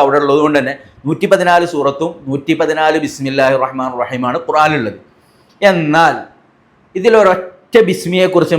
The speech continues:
മാത്രമാണ്, അത് നൂറ് ശതമാനം ഖുർആനിൽ നിന്നുള്ളതാണ് എന്ന് മുസ്ലിം ലോകം മൊത്തം ഒ-, ഒന്നടങ്കം സമ്മതിച്ച ഒറ്റ ബിസ്മിയേ ഉള്ളൂ. അതേതാണ്? ഈ സൂറത്തു നംലിലുള്ള ഇന്നഹു മിൻ സുലൈമാന വ ഇന്നഹു ബിസ്മില്ലാഹിർ റഹ്മാനിർ റഹീം, ഈ ഒരു ബിസ്മി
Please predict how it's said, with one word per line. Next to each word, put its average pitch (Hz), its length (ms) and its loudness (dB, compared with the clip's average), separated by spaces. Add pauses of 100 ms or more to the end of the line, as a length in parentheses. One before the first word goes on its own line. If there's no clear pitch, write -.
മാത്രമാണ്, 147 640 2
അത് 147 80 -2 (120)
നൂറ് 180 560 2
ശതമാനം 151 560 -2
ഖുർആനിൽ 151 420 0
നിന്നുള്ളതാണ് 135 760 -2
എന്ന് 139 120 -6 (180)
മുസ്ലിം 147 240 -4 (100)
ലോകം 139 340 4
മൊത്തം - 580 -4
ഒ-, 135 180 -4 (120)
ഒന്നടങ്കം 147 500 0
സമ്മതിച്ച 127 360 -4
ഒറ്റ - 140 -4 (120)
ബിസ്മിയേ 135 300 -8
ഉള്ളൂ. 98 120 -12 (320)
അതേതാണ്? 147 420 2 (480)
ഈ 185 40 4 (100)
സൂറത്തു 165 480 2
നംലിലുള്ള 147 640 -2 (220)
ഇന്നഹു 147 300 0 (120)
മിൻ 139 60 -4 (120)
സുലൈമാന 135 500 -2
വ 131 120 -2
ഇന്നഹു 131 340 -2
ബിസ്മില്ലാഹിർ 123 580 -2
റഹ്മാനിർ 123 460 -4
റഹീം, 117 180 -8 (420)
ഈ 208 40 0 (100)
ഒരു 208 140 6
ബിസ്മി 160 300 -4